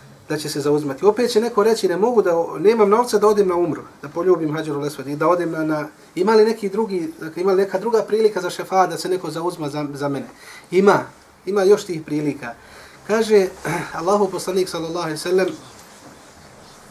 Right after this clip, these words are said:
onaj, imao je svog slugu koji bi s vremena na vrijeme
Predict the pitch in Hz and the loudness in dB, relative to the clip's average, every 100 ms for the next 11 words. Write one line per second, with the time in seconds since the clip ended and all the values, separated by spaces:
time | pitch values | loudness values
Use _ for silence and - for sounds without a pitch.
0 | - - - - - - - - - - | -20 -20 -20 -20 -20 -20 -20 -20 -20 -20
1 | - - - - 156 156 156 156 151 147 | -20 -20 -10 -2 0 2 2 2 -2 -4
2 | 143 - - 170 220 220 175 160 160 - | -6 -10 -8 -2 4 6 4 0 -6 -12
3 | - 202 143 127 160 180 208 143 131 - | 2 4 4 -2 2 6 6 2 -10 -18
4 | - - - _ - 180 175 175 - 247 | -20 -20 -20 _ -4 -2 -2 -4 0 0
5 | 220 185 180 202 240 208 | 2 2 2 0 0 0